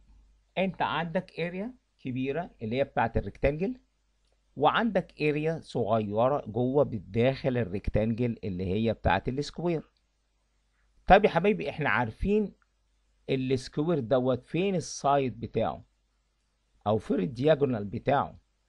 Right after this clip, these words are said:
أو أي حاجة ما عندناش، بس احنا نقدر نستنتج الكلام ده كويس.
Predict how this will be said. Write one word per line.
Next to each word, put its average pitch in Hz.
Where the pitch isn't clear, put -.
أو 117
أي 165
حاجة 160
ما 131
عندناش، -
بس -
احنا 85
نقدر 120
نستنتج 160
الكلام 110
ده 190
كويس. -